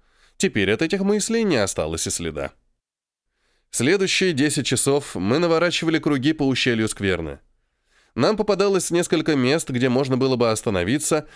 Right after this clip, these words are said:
но мы продолжали движение. Броненосцы, дикобразы, волки,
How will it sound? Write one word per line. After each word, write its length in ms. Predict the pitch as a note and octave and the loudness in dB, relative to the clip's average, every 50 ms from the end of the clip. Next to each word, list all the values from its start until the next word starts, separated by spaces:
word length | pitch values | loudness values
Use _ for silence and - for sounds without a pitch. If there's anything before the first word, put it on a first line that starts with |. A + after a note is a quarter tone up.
| - - - | -20 -6 0
но 120 | A#2+ C3+ D3+ | 2 2 2
мы 140 | F#3 B3+ | 2 2
продолжали 540 | A#3 B3 A#3 G3 G#3 F#3+ C#3 C3+ E3+ E3 D#3 | 0 2 2 2 2 2 2 2 2 2 2
движение. 640 | C3+ A#2 A#2+ A#2+ G2+ G2+ F2+ D#2+ D2+ C#2+ C2+ C2 - _ _ _ _ _ _ _ _ _ _ - | 2 2 0 0 0 0 -2 -2 -4 -6 -10 -12 -14 _ _ _ _ _ _ _ _ _ _ -6
Броненосцы, 920 | - F#2+ F#2+ A#2+ D#3+ F#3 F3+ E3+ C3+ A2+ G#2 - - - - - G2+ E2+ | -2 0 2 2 2 2 2 2 2 2 0 0 -2 -6 -4 -4 -4 -4
дикобразы, 840 | E2+ F#2+ B2+ D#3+ - F#3 C#3+ A2 - C#3+ C#3 A#2+ G2 E2+ E2 D2+ C2 - D#2+ | -2 -2 -2 0 2 2 2 2 2 2 2 2 0 -2 -4 -6 -8 -10 -10
волки, 640 | F2 F#2 G2 B2 E3 D#3+ A#2 - - - - - | -6 -2 0 2 2 2 0 -2 -6 -12 -16 -16